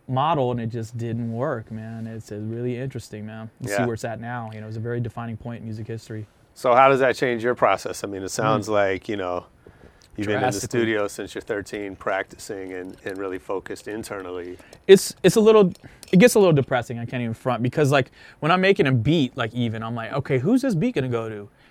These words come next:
Speaker 2: Right.
Speaker 1: You know, like, I'm trying to figure out, like, what's the cadence of the rhyme over it? Like, what's the, you know, I'm a producer. Like, I don't, I don't like making just beats. I like to produce. Like, I like,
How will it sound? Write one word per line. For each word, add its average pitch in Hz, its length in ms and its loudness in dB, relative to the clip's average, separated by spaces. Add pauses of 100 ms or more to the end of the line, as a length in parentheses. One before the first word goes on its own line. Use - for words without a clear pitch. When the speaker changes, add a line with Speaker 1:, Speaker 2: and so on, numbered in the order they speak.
Speaker 2:
Right. 95 180 -10
Speaker 1:
You 123 80 -4
know, 113 100 -4
like, 113 120 -2
I'm 120 60 0
trying 196 180 6
to - 20 2
figure 156 160 6
out, 139 80 6
like, 123 80 0
what's 180 180 -2
the 190 60 -4
cadence 185 400 -2
of 165 140 0
the 160 80 0
rhyme 196 320 2
over 120 240 0
it? 101 100 -10
Like, 120 160 -10
what's 160 220 -8
the, 143 240 -8
you 156 100 -6
know, 123 80 -4
I'm 233 140 2
a - 20 6
producer. 139 480 2
Like, 110 160 -6
I 147 80 6
don't, 170 100 4
I 185 60 4
don't 202 120 4
like 160 160 4
making 123 380 0
just 113 200 -4
beats. 110 200 -8
I 117 60 -6
like 131 160 -6
to 123 60 -16
produce. 120 420 -4
Like, 107 140 -8
I - 20 -2
like, 127 160 -4